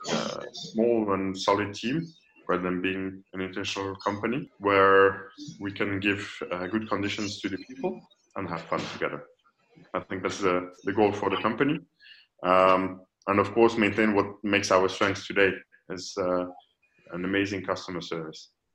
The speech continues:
For, for me and my partner, was just, uh, uh, have fun with it, and, uh,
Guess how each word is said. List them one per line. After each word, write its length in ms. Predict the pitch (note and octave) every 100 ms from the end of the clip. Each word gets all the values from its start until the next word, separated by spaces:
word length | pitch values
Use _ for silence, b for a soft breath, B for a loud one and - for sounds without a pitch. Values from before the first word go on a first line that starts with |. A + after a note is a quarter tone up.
| -
For, 920 | G#2 F#2+ F#2+ F#2+ F#2+ F#2 E2 - -
for 320 | - - F#2+
me 220 | A2 A#2+
and 120 | G#2+ G2+
my 120 | G2
partner, 720 | G2 A#2+ C3+ D#3 D#3+ D#3+ - -
was 340 | G2+ G2 -
just, 320 | G#2+ G2+ - F#2
uh, 300 | F2+ F2+ F2+ - _ F#2
uh, 140 | E2 - - -
have 100 | F#2
fun 260 | - A2+ A#2+
with 140 | A#2+
it, 240 | C3+ C#3 - _ _ _ _ _ _ -
and, 320 | F#2 F#2 F#2+
uh, 640 | F#2 F2+ F2+ F2+ F#2 F#2